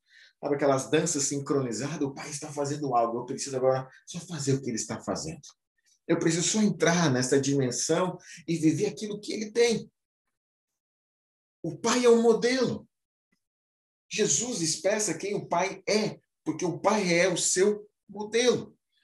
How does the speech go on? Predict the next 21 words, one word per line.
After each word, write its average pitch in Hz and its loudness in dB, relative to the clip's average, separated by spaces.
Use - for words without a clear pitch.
Quantos 226 0
filhos 220 -4
que 180 -10
você 180 -2
conhece 160 0
que 151 -2
fala, 143 2
"Quando 143 0
eu 147 -2
crescer, 139 -2
quero 151 -6
ser 143 -2
igual 143 2
ao 143 -4
papai"? 170 -6
Por 214 -4
quê? - 2
Pai 226 2
inspira 226 0
seu - -8
filho. 214 -4